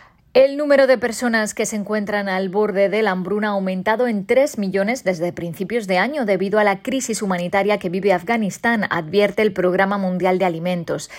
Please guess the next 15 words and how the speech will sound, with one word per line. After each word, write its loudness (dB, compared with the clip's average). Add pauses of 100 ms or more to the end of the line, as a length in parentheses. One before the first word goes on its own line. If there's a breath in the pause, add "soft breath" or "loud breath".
(240 loud breath)
El 2
aumento 2
de 6
cuarenta 2
y -2
dos -2
a 0
cuarenta 2
y -2
cinco 0
millones 0
de 2
personas -2
se -2
explica -2